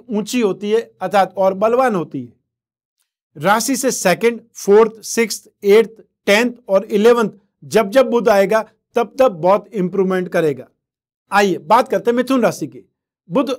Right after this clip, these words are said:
आपकी राशि से सेवंथ हाउस में आने से शरीर निस्तेज और पीड़ा युक्त हो जाएगा।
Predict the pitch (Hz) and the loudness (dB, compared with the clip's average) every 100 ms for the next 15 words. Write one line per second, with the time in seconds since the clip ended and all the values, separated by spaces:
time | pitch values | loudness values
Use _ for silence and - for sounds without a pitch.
0 | - 185 196 262 233 190 - 185 220 214 | 0 0 0 -2 0 0 -4 -6 -6 -2
1 | 190 190 262 226 196 190 202 170 180 196 | 0 2 2 2 0 -2 -2 0 0 0
2 | 190 196 214 _ _ _ - 202 226 226 | 2 0 0 _ _ _ -2 0 0 0
3 | 202 196 254 254 233 _ _ _ 214 208 | 0 0 4 4 2 _ _ _ -2 -2
4 | 214 220 233 220 220 202 190 190 190 208 | 0 0 2 0 0 -2 0 2 0 -2